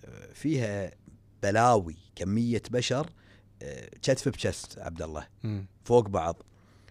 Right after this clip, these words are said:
Speaker 1: حزتها أنت ما عندك خلفية كبيرة عن كورونا، يعني كانوا يخرعونك إنه، ولا يومك مو يخرعونك فعليًا إنه ينتشر بالهواء وما يصير الاختلاط مال الاختلاط.
Speaker 2: كان ما في معلومات كافية عن المرض.
Speaker 1: لا، لا، يعني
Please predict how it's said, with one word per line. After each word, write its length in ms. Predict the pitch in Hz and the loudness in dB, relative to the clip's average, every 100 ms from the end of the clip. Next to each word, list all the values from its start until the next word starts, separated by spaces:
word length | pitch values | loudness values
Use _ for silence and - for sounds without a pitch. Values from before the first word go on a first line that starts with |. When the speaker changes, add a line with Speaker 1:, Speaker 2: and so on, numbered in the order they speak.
| - - | -20 -8
Speaker 1:
حزتها 600 | - 123 180 220 180 190 | 2 4 6 6 4 4
أنت 140 | 180 | 2
ما 160 | 185 196 | 2 2
عندك 340 | 185 180 170 - | 0 -2 -4 -6
خلفية 440 | 139 - 147 113 | -8 -6 -6 -6
كبيرة 400 | - 107 120 87 | -6 -8 -6 -6
عن 260 | 85 85 85 71 - | -10 -12 -14 -18 -20
كورونا، 440 | - 85 101 95 73 | -12 -6 -4 -4 -6
يعني 220 | - 78 | -14 -16
كانوا 220 | - 85 | -14 -12
يخرعونك 680 | 82 - - 101 104 90 - | -12 -14 -12 -8 -8 -8 -10
إنه، 160 | 87 87 | -14 -4
ولا 140 | 127 | 6
يومك 380 | 165 135 92 - | 6 6 0 -4
مو 220 | 107 107 | -4 -4
يخرعونك 480 | 82 92 92 95 - | -6 -4 -2 -4 -6
فعليًا 400 | - 92 110 90 | -10 -6 -6 -6
إنه 240 | 78 78 | -10 -12
ينتشر 360 | 85 85 110 101 | -12 -8 -4 -4
بالهواء 580 | 85 90 101 98 90 85 - - | -6 -4 -4 -2 -4 -8 -16 -2
وما 140 | 107 110 | 4 4
يصير 380 | - 110 104 | 4 0 0
الاختلاط 440 | 98 - 107 104 95 | -2 -6 -4 -4 -4
مال 60 | |
الاختلاط. 520 | 92 - 92 82 - - - - | -6 -6 -6 -8 -8 -20 -20 -2
Speaker 2:
كان 120 | - 135 | 4 8
ما 160 | 139 | 8
في 140 | 135 139 | 8 6
معلومات 460 | 127 123 127 123 | 6 6 6 4
كافية 320 | 127 113 - | 4 2 2
عن 120 | 87 87 | -6 -8
المرض. 240 | 90 - - - - | -14 -16 -20 -16 2
Speaker 1:
لا، 200 | 151 254 | 6 8
لا، 220 | 262 - - 165 | 8 4 -4 8
يعني 440 | 147 151 175 | 8 10 8